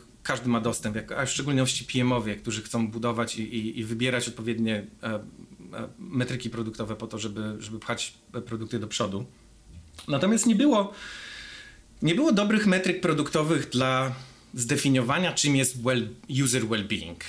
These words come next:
tak? Wiemy, że jesteśmy, mówię, jesteśmy cały czas, jakbym był w Mecie, natomiast, e, także wybaczcie. E, w-, wiemy, że Meta jest krytykowana bardzo często za to, że, no, jest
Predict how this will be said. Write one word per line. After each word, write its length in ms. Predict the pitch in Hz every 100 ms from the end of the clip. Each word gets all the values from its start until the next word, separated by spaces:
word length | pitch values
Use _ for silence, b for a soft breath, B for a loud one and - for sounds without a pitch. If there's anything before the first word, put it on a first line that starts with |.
| - -
tak? 260 | 117 139 - 131
Wiemy, 360 | 131 226 220
że 160 | 165 160
jesteśmy, 600 | 151 165 170 156 147 - - - - -
mówię, 360 | 170 147 120 113
jesteśmy 640 | 113 110 127 113 110 98 98
cały 160 | 110
czas, 160 | 104 104
jakbym 220 | 107 113
był 120 | 131
w 60 | 101
Mecie, 260 | 95 -
natomiast, 580 | 92 104 120 110 - - 117
e, 40 | 113
także 240 | 113 110
wybaczcie. 480 | 113 117 117 - 104 B B B B B -
E, 100 | 123
w-, 460 | 113 202 170 117 - 226 - - 196 156
wiemy, 260 | 143 240
że 100 | 220
Meta 240 | 185 196 196
jest 180 | 170 -
krytykowana 720 | 147 151 143 123 156 175 143
bardzo 300 | 135 123 120
często 360 | 143 143 135
za 120 | 123
to, 120 | 127 117
że, 340 | 117 117 - - -
no, 180 | 131 131 - -
jest 340 | 156 139 -